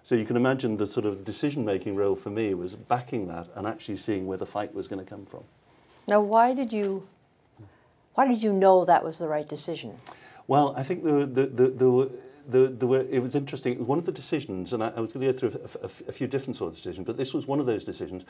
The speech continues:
Speaker 1: where the evidence was very clear. You know, I think if you'd asked any doctor around to look at the evidence, they would have said the golden hour, the first hour for trauma, is, is really serious and significant. It was well established, but nobody did it.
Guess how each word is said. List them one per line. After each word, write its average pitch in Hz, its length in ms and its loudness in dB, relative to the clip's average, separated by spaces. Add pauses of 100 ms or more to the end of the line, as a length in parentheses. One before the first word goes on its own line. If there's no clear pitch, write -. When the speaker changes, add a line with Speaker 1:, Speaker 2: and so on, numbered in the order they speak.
(300)
Speaker 1:
where 113 140 -4
the 131 200 0
evidence 127 680 -2 (100)
was 98 180 -6
very 98 260 -2
clear. 90 360 -8 (320)
You 104 60 -6
know, 127 140 -2 (260)
I 160 140 4
think 151 260 -2
if 113 100 -6
you'd 113 160 0
asked 113 300 -2
any 131 180 0
doctor 101 480 -2
around 90 360 -6
to 104 60 -4
look 92 120 -4
at 90 80 -8
the 95 100 -4
evidence, 87 360 -10
they 120 100 0
would 113 100 0
have 101 120 -10
said 87 240 -4
the 95 80 -6
golden 101 360 -2
hour, 87 400 -8 (220)
the 98 60 -20
first 107 340 -2
hour 92 240 -4
for - 140 -10
trauma, 87 420 -8 (260)
is, 87 200 -4
is 90 220 -8
really 101 280 -2
serious 90 460 -2
and 92 100 -10
significant. 87 460 -10 (260)
It 175 100 0
was 135 140 -6
well 131 220 2
established, - 560 -10 (240)
but 117 100 -10
nobody 113 300 -6
did 107 240 -8
it. 80 180 -18